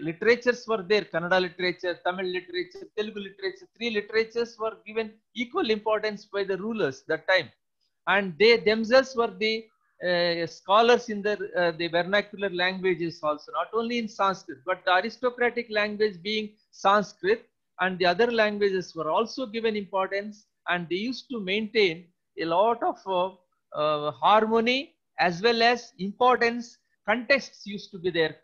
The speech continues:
in the court, in the court of the Vijayanagara. There, there used to be literary contests, uh,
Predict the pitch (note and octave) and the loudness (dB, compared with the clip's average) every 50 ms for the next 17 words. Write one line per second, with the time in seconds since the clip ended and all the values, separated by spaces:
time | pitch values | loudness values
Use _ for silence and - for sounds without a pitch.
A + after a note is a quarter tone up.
0 | _ F#3 F3 F3 E3 E3 - G3 G3+ G3+ G3 G3+ - D#3+ - _ _ _ E3+ E3+ | _ -8 -6 -6 -6 -4 -2 0 0 0 0 -2 -6 -20 -20 _ _ _ -6 -6
1 | E3 E3 - G3 A3 A3+ A3 A3 G#3+ G#3+ - F#3 F3+ D#3 E3 D3+ F3 F3+ E3+ D#3+ | -6 -6 -2 -2 -2 0 2 0 0 0 -2 -8 -6 -6 -6 -4 -4 -2 -2 -2
2 | D3+ C3+ C#3+ D3+ F#3+ B3 - _ _ _ _ _ - E3+ F#3 F#3 F3 F3 F#3+ F#3 | -4 -2 0 0 0 -2 -4 _ _ _ _ _ -8 -6 -4 -4 -4 -6 -6 -6
3 | D#3 F#3 F#3 F3+ G3 A3 C4 A#3 - - A#3 G3+ F3 G3 F#3+ G3 F#3+ E3+ E3+ F#3+ | -4 -4 -4 -4 -4 -8 -8 -8 -10 -12 -14 -10 -8 -6 -6 -6 -6 -6 -8 -10
4 | F#3 - A3 G#3 G#3 A3 G#3+ G#3+ - F#3+ F#3 F#3+ F3+ G#3+ G3 F#3+ F#3 - - - | -6 -4 -4 -2 -2 -2 -4 -2 -4 -6 -6 -4 -2 0 0 0 -2 -6 -18 -20
5 | _ _ _ _ _ _ _ - D#3+ E3 E3 D#3+ D#3+ D#3+ | _ _ _ _ _ _ _ -6 -4 -2 -2 -2 -4 -6